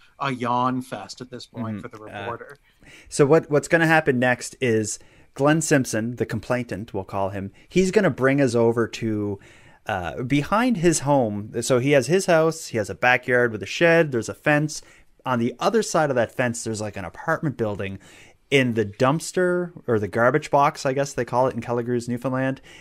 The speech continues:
Speaker 2: for that apartment building is kind of next to his fence.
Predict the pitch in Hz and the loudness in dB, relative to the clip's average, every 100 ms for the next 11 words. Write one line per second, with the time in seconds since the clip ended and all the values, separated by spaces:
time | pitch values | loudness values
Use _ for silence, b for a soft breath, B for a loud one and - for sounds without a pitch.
0 | B B _ _ - 135 113 110 104 185 | B B _ _ -2 2 2 2 2 2
1 | 180 147 123 110 107 101 - 175 175 127 | 2 2 2 2 -4 -8 -4 -2 -2 -4
2 | - 135 147 - 147 117 110 - 117 98 | -6 -4 -4 -2 -2 -2 -6 -4 -4 -4
3 | - - | -8 -10